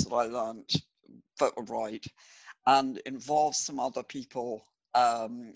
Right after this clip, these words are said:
in it, and put together the sort of book that I would have absolutely loved to have had myself when I was doing that scale. And then,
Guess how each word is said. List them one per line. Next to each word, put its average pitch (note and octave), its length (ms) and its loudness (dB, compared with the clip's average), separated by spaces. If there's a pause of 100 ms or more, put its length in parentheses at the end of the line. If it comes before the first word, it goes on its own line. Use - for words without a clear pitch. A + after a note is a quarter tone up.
(100)
in C3+ 140 -2
it, A2+ 340 -2
and C#3 180 0
put - 180 -6
together D#3 420 -6
the - 120 -12
sort G3 320 -4
of - 140 -14
book A2+ 300 -4
that A#2 140 -14 (100)
I B2+ 180 -4
would B2+ 240 -10
have B2 240 -10 (800)
absolutely C#3 920 0
loved C3 800 0 (360)
to B2 140 -4
have A2+ 140 0
had G2 380 -6 (540)
myself B2+ 580 2
when C3 140 -6
I A2+ 80 -4
was A#2 200 -4
doing A#2+ 280 -10
that - 200 -8
scale. - 460 -6 (720)
And C#3 720 2 (340)
then, C3+ 480 2